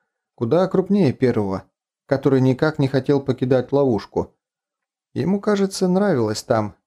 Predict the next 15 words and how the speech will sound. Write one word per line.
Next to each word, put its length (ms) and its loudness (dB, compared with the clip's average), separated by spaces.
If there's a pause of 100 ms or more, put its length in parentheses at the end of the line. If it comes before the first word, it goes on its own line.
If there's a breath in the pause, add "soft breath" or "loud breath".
(140)
и 100 2
он 160 4
не 80 6
мог 240 2
понять 340 2
наших 400 0
настойчивых 720 0
попыток 760 0
выселить 560 -2
его 320 4 (180)
из 200 2
облюбованного 800 2
им 340 0 (100)
нового 480 2
убежища. 760 -2